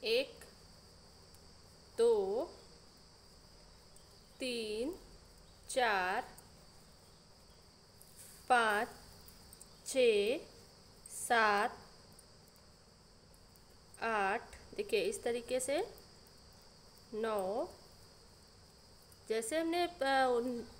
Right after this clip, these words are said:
अ, फर्स्ट कली में बताया, same process को हम इसमें भी करेंगे इस तरीके से। देखिए, यहाँ पे अब यहाँ से हम इन फंदों को एक साथ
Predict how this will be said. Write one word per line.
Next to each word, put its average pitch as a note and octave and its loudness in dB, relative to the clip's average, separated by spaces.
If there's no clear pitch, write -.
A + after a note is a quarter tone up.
अ, A3 -4
फर्स्ट B3+ -2
कली D4+ 0
में D4 -4
बताया, A#3+ 4
same D#4+ 2
process C4+ 0
को C#4+ -4
हम C#4+ -2
इसमें B3+ -2
भी C4 -8
करेंगे C4+ -2
इस - -16
तरीके C4+ -4
से। D4 -6
देखिए, A#3 -4
यहाँ G3 -6
पे D4 -2
अब B3 -4
यहाँ C4+ 0
से F#4+ 2
हम G4 2
इन D#4+ -4
फंदों C4 -2
को C#4 -4
एक C4 -2
साथ A3 -2